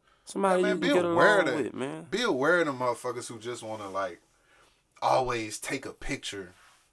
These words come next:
Speaker 2: and say, "Hey, we here." Or, like, you know what I'm saying? That type of shit, like, 'cause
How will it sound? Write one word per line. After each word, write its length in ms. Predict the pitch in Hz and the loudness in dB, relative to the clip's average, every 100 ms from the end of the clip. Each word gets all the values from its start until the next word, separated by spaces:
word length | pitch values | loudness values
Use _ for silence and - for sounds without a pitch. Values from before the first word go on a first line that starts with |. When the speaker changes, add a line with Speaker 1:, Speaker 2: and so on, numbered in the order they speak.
| - | -16
Speaker 2:
and 100 | 101 | -10
say, 240 | - 101 | -8 -6
"Hey, 280 | 98 123 113 | -4 -2 -2
we 220 | 101 117 110 | -4 -6 -4
here." 440 | 120 120 113 104 - - - - - - | -2 0 0 -2 -6 -20 -20 -20 -20 0
Or, 260 | 113 113 | 6 8
like, 240 | 110 110 143 | 8 6 4
you 60 | |
know 60 | 160 | 0
what 80 | 170 | 0
I'm 60 | 165 | -2
saying? 260 | 170 160 | -2 -2
That 160 | 135 180 | 0 0
type 240 | 202 - | 2 0
of 60 | - | -2
shit, 260 | - 123 - | -4 -4 -6
like, 260 | 69 - | -10 -10
'cause 360 | - 95 95 | -10 -10 -10